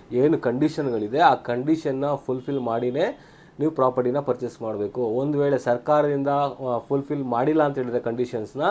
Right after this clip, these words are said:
ಆ ಪ್ರಾಪರ್ಟಿನ ನೀವು ಕಳ್ಕೊಳ್ಳುವಂತಹ ಸಂದರ್ಭವೂ ಸಹ ಬರುತ್ತೆ ಅಂತಲೇ ಹೇಳ್ಬೋದು. ಹಾಗಾಗಿ ಒಂದು ಎಸ್ ಸಿ, ಎಸ್ ಟಿ ಜನಾಂಗದವರ ಜಮೀನನ್ನು ಕೊಂಡ್ಕೋಬೇಕು ಅಂತ ಹೇಳಿದ್ರೆ ಆ ಜಮೀನು, ಅದ ಜಮೀನಿನ ಸ್ವರೂಪ ಯಾವುದು, ಯಾವುದ್ರ ಮುಖಾಂತರ ಒಂದು ಜಮೀನು ಬಂದಿದೆ, ಗ್ರ್ಯಾಂಟ್ ಲ್ಯಾಂಡ್ ಆಗಿದೆಯಾ ಅಥವಾ,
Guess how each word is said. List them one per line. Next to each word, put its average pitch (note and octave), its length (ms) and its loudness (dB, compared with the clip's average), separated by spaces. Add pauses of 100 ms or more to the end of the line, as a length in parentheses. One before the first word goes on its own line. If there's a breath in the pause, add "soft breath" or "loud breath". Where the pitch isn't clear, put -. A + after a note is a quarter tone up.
(300 loud breath)
ಆ C3+ 160 2
ಪ್ರಾಪರ್ಟಿನ B2+ 580 -2
ನೀವು D3 380 0
ಕಳ್ಕೊಳ್ಳುವಂತಹ C#3+ 840 2
ಸಂದರ್ಭವೂ B2 580 -2
ಸಹ B2+ 260 -4
ಬರುತ್ತೆ A2+ 340 -4
ಅಂತಲೇ A2+ 280 -4
ಹೇಳ್ಬೋದು. G#2 460 -2
ಹಾಗಾಗಿ C#3+ 520 0 (340 loud breath)
ಒಂದು A#2 280 2
ಎಸ್ A2 180 0
ಸಿ, G#3 80 2
ಎಸ್ F3 160 4
ಟಿ F3 80 2
ಜನಾಂಗದವರ C#3 640 2
ಜಮೀನನ್ನು C3 460 0
ಕೊಂಡ್ಕೋಬೇಕು C#3 580 0
ಅಂತ A#2+ 140 -4
ಹೇಳಿದ್ರೆ A#2+ 600 -2
ಆ B2 120 6
ಜಮೀನು, B2+ 640 2
ಅದ A2+ 160 0
ಜಮೀನಿನ C3+ 380 0
ಸ್ವರೂಪ C3 360 0
ಯಾವುದು, C#3+ 400 2
ಯಾವುದ್ರ B2+ 420 2
ಮುಖಾಂತರ D3+ 440 0
ಒಂದು C#3+ 200 0
ಜಮೀನು B2+ 260 -2
ಬಂದಿದೆ, B2+ 280 -2
ಗ್ರ್ಯಾಂಟ್ A#2+ 340 -2
ಲ್ಯಾಂಡ್ C3+ 220 0
ಆಗಿದೆಯಾ B2 400 0
ಅಥವಾ, B2+ 200 -2